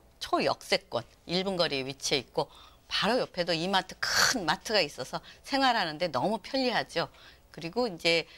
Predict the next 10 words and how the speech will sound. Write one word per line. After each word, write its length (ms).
그 140
지하철이 840
미사역 640
다음 420
오호선이 560
지금 340
들어오고 380
있죠. 380
그래서 280
이, 500